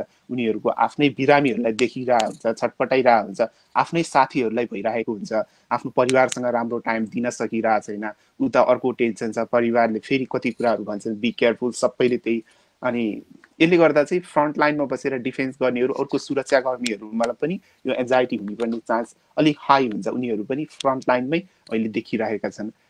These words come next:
त्यसपछि चाहिँ पहिल्यै जोलाई anxiety छ, जुन मनोरोगहरू, ओ, पेसेन्टहरू छन्, उनीहरूलाई पनि यो हुने chance, उनीहरूलाई पनि यो कोरोनाले हुन सक्ने एन्जाइटीहरू अथवा अरू मानसिक समस्याहरू हुन सक्ने चाहिँ chance एकदमै हाई हुन्छ।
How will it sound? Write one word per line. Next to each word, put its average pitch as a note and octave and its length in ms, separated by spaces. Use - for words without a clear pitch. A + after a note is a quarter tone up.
त्यसपछि D#3+ 460
चाहिँ F3+ 280
पहिल्यै F3+ 340
जोलाई E3 340
anxiety C#3+ 460
छ, - 140
जुन A#2 520
मनोरोगहरू, B2 880
ओ, A2+ 160
पेसेन्टहरू A#2 640
छन्, C#3+ 200
उनीहरूलाई C3 440
पनि E3 280
यो D#3+ 100
हुने B2 200
chance, B2 440
उनीहरूलाई A2+ 420
पनि C#3+ 220
यो B2 300
कोरोनाले B2+ 420
हुन A#2+ 400
सक्ने - 280
एन्जाइटीहरू A2+ 640
अथवा A#2 280
अरू A#2+ 300
मानसिक A#2+ 360
समस्याहरू A#2 540
हुन A#2+ 260
सक्ने A#2+ 380
चाहिँ C3+ 220
chance A#2 320
एकदमै C#3+ 340
हाई A2+ 280
हुन्छ। F#2+ 240